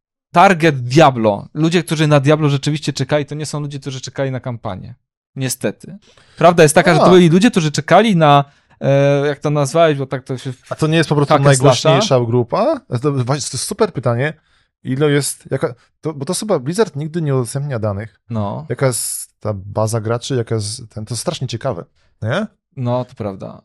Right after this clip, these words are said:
Speaker 2: Bo
Speaker 1: Ale
Speaker 2: pewnie
Speaker 1: tam było mnóstwo graczy. Chyba nadal w sumie jest, no bo to jest, to, to jest gra, o której słyszał każdy, wiesz, jak
Speaker 2: Jezu,
Speaker 1: idzie,
Speaker 2: to była
Speaker 1: idzie babcia do
Speaker 2: szajba.
Speaker 1: sklepu, to ona słyszała nazwę Diablo,
Speaker 2: Tak, tak,
Speaker 1: a
Speaker 2: tak.
Speaker 1: już nie jesteśmy w czasach, kiedy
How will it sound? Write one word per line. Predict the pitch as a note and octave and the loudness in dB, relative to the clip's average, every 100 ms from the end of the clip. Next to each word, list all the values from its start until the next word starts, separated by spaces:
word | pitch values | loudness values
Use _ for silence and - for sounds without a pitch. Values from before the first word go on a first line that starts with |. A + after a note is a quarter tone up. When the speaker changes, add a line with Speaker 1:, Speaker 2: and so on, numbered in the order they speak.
| _ | _
Speaker 2:
Bo | B2 | -4
Speaker 1:
Ale | C#3 | -2
Speaker 2:
pewnie | E3+ | -2
Speaker 1:
tam | E3 | -4
było | D3+ D#3 | -2 -2
mnóstwo | D3+ D3 A2+ | -2 -6 -8
graczy. | G#2 G2 - | -10 -12 -14
Chyba | A#2+ D3+ | -8 -4
nadal | D3+ D3 C#3+ | -2 0 -2
w | |
sumie | - - D3 D3 | -4 -10 -6 -2
jest, | C#3+ C#3+ A#2+ | 0 0 0
no | C#3 | 0
bo | C#3+ | 0
to | D#3 | -2
jest, | C#3 | -4
to, | D#3 D#3+ E3 | -6 -8 -4
to | F3 | -2
jest | D3+ | -2
gra, | C#3+ F#3 | 2 0
o | |
której | G3+ F3 D#3+ | 0 -4 -4
słyszał | - D3+ | -6 -8
każdy, | C3 C#3+ D3 D3 | -2 -2 -2 -6
wiesz, | C#3+ B2 | -6 -6
jak | C3+ B2+ C3 C3+ _ | -8 -10 -16 -20 _
Speaker 2:
Jezu, | D3 C#3 | 0 2
Speaker 1:
idzie, | B2+ | 2
Speaker 2:
to | C#3+ | 2
była | D3 | 4
Speaker 1:
idzie | C#3+ E3+ | 4 4
babcia | D#3+ E3+ F3+ | 6 6 6
do | E3 | 6
Speaker 2:
szajba. | D3+ | 6
Speaker 1:
sklepu, | C#3 F3 - G3+ G#3+ A3 _ _ | 6 4 4 6 6 4 _ _
to | D#3+ | 0
ona | E3+ E3 | 2 2
słyszała | - D3+ E3+ E3 | -2 -2 0 2
nazwę | D#3+ D3 D3 | 0 0 -2
Diablo, | C#3 C3+ D#3 D#3+ E3+ D#3 G3+ | -2 2 4 6 6 6 4
Speaker 2:
Tak, | G3 | 0
tak, | C#3 C3 | -4 2
Speaker 1:
a | |
Speaker 2:
tak. | D#3+ | 2
Speaker 1:
już | D3 | 2
nie | D#3+ | -2
jesteśmy | D#3+ - E3 D#3 | -4 -4 -8 -8
w | |
czasach, | - D#3+ D#3 C3+ | -4 -2 -2 -4
kiedy | D#3 D3 D3 C#3 | -4 -2 -2 -4